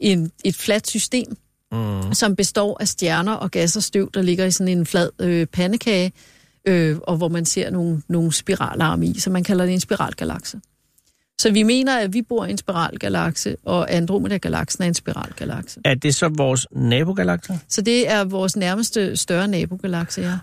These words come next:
Speaker 2: Og er det noget, altså hvis man skal sammenligne, jeg skal tale galakser for et øjeblik, så er det, er, er Mælkevejen så en, en, er det en fed galakse, eller er det en, øh, er det en, altså jeg har indtryk af, at, at vi ligger lidt i den kedelige ende.
Speaker 1: Ja, altså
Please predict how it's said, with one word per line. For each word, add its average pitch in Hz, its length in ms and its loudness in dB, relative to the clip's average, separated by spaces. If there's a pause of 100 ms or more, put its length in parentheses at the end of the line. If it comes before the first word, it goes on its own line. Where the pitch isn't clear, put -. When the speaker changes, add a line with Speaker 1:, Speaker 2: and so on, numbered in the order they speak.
(160)
Speaker 2:
Og 147 240 0
er 135 100 2
det 127 180 2
noget, 139 260 2
altså 143 180 -2
hvis 139 160 -4
man 139 100 2
skal 135 140 -4
sammenligne, 160 420 2
jeg 131 100 -2
skal 139 240 -4
tale 165 300 2
galakser 139 600 0 (200)
for 135 80 2
et 120 60 2
øjeblik, 123 500 0
så - 180 -2
er 123 200 2
det, 117 460 -2 (120)
er, 123 160 -2 (400)
er 120 140 -2
Mælkevejen 139 580 4
så 139 120 0
en, 110 400 0
en, 92 360 -4
er - 100 -4
det - 120 -2
en 107 120 2
fed 202 220 2
galakse, 147 440 -2
eller 127 200 2
er 101 120 0
det 127 160 0
en, 113 220 2
øh, 101 180 -2 (200)
er - 100 -2
det 123 160 0
en, 110 340 0 (120)
altså 139 260 0
jeg 151 180 2
har 156 220 2
indtryk 196 400 2
af, 151 220 0
at, 151 160 -2 (100)
at 135 120 0
vi 139 100 4
ligger 139 300 2
lidt 143 300 0
i 151 80 -2
den 131 180 -2
kedelige 143 480 2
ende. 131 320 4 (560)
Speaker 1:
Ja, 214 280 4
altså 220 220 0